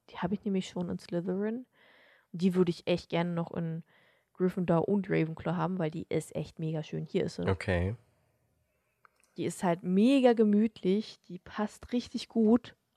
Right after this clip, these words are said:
Speaker 1: An mir zumindest. Und, ähm, ich habe sie dir mal geschickt. Also die Ravenclaw,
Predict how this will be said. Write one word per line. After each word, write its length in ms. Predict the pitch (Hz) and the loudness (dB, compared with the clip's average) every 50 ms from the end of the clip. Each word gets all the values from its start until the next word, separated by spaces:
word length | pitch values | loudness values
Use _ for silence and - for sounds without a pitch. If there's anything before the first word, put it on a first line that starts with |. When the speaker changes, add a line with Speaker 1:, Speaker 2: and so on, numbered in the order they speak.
| _ - | _ -4
Speaker 1:
An 180 | 185 175 160 - 165 | -4 -4 -4 -4 -4
mir 200 | 170 170 202 226 | -4 -4 -4 -6
zumindest. 540 | - - 240 226 233 233 262 269 - - _ _ _ - - - - - - _ _ _ _ _ - | -8 -10 -8 -8 -6 -6 -8 -10 -10 -14 _ _ _ -20 -20 -20 -20 -20 -20 _ _ _ _ _ -8
Und, 400 | - - 185 180 185 185 - - | -2 0 2 2 2 0 -2 0
ähm, 520 | - 180 175 175 170 170 170 165 165 165 - _ - | 4 6 6 8 6 6 4 2 0 -2 -6 _ -12
ich 60 | - | -12
habe 100 | 190 - | -12 -12
sie 100 | - 185 | -10 -8
dir 120 | - 190 | -4 -2
mal 120 | 185 180 175 | -2 -2 -2
geschickt. 400 | 180 175 - - 247 - - - - | -4 -2 0 0 0 0 -2 -4 -2
Also 120 | 175 165 | -2 0
die 120 | 165 165 | 0 0
Ravenclaw, 640 | 165 170 160 180 220 240 - - - 254 254 262 | 2 4 4 4 4 2 -2 -2 -2 -2 -2 -2